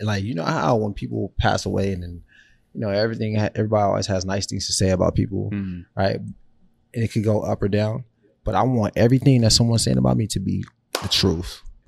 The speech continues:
Speaker 1: consistent, p-, specific and consistent with
Speaker 2: Right.
Speaker 1: the person I was.
Speaker 2: Sure.
Speaker 1: That's what I want.
Speaker 2: I appreciate that. And that's, that's deep.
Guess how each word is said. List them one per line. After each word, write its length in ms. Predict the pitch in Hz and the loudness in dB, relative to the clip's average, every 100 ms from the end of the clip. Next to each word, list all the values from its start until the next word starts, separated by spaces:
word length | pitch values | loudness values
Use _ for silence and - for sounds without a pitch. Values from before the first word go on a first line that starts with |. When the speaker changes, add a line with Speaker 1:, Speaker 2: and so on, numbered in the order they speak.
| - | -14
Speaker 1:
consistent, 720 | - 92 - 120 110 - - - _ - - - | -4 -2 2 2 2 0 -4 -8 _ -18 -16 -2
p-, 80 | - | 2
specific 640 | 104 - 107 143 143 147 - | 2 2 4 6 6 2 0
and 100 | 110 | -6
consistent 680 | 95 - - - 127 113 | -6 -2 0 0 0 -2
with 240 | 107 110 - - 92 | -2 -2 -4 -8 -6
Speaker 2:
Right. 280 | 85 80 - | -6 -8 -4
Speaker 1:
the 100 | 107 | 4
person 280 | - 113 104 | 6 6 4
I 80 | 101 | 2
was. 400 | 98 92 - - | 0 -2 -6 -10
Speaker 2:
Sure. 280 | - 95 85 - | -2 -2 -2 -4
Speaker 1:
That's 260 | 92 - | -4 -4
what 60 | 95 | -10
I 40 | |
want. 220 | 87 71 - _ _ _ _ _ _ - | -10 -14 -18 _ _ _ _ _ _ -18
Speaker 2:
I 40 | |
appreciate 440 | - 104 - 90 - | -8 -6 -6 -8 -8
that. 100 | 82 | -8
And 100 | 87 | -6
that's, 160 | 101 | -8
that's 240 | - 95 90 | -4 -4 -2
deep. 280 | 95 90 | -2 -2